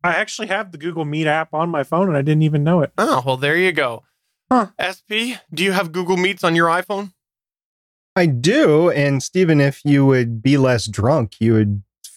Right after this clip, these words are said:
Speaker 3: figure out how to work all this stuff.
Speaker 2: I don't know. I, I'm in a Google Meet with Chris right now, just so you know.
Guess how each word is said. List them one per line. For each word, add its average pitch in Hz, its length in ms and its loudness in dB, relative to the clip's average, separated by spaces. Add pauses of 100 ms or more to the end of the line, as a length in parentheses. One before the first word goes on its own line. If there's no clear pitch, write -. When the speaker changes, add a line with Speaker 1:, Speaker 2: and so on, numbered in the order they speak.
(140)
Speaker 3:
figure 113 240 2
out 113 180 2
how 110 160 0
to 95 80 0
work 110 300 0
all 87 160 -2
this 82 160 -8
stuff. - 400 -8 (360)
Speaker 2:
I 135 120 -6
don't 196 160 -6
know. 147 80 -2
I, 127 320 -2
I'm 226 200 -4
in 349 120 -8
a 240 40 -6
Google 214 300 -2
Meet 180 200 0
with 147 180 -4
Chris 165 280 0
right 104 220 -4
now, 113 200 -8
just 117 260 -6
so 135 80 0
you 107 180 -2
know. 107 300 -4